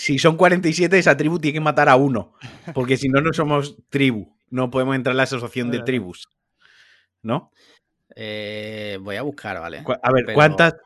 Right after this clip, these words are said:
Speaker 1: cuántas personas integran
Speaker 3: No.
Speaker 1: una tribu?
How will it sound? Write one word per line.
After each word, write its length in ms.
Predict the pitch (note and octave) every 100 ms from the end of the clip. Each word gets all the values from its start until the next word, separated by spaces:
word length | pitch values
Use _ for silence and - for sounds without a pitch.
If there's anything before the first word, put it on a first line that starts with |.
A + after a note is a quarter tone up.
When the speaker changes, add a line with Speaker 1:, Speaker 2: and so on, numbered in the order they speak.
| _
Speaker 1:
cuántas 480 | - C#3 D3+ D#3+ D#3+
personas 880 | - C3+ B2+ A2 D3 D#3 E3 E3+ -
integran 840 | A#2+ A2 - C#3 D3+ D3 D#3 D#3
Speaker 3:
No. 40 | C#3
Speaker 1:
una 600 | A#2+ B2+ C3+ C#3 C#3 C#3 B2
tribu? 560 | G#2 G#2+ G#2 F2 D#2+